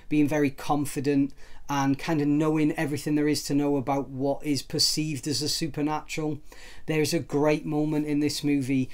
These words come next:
where he is in a perilous situation and his reaction is, "I don't like it."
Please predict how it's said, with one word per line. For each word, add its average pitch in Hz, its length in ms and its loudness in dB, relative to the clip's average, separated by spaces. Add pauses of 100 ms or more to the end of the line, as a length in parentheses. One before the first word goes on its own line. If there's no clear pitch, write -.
(200)
where 143 340 0
he 147 360 0
is 143 160 0
in 147 340 0 (320)
a 143 80 -4
perilous 156 580 2
situation 147 800 -4 (260)
and 135 160 0
his 151 260 -4
reaction 151 680 0
is, 135 400 -2 (560)
"I 151 100 0
don't 143 240 -2
like 139 360 -4
it." 131 200 -2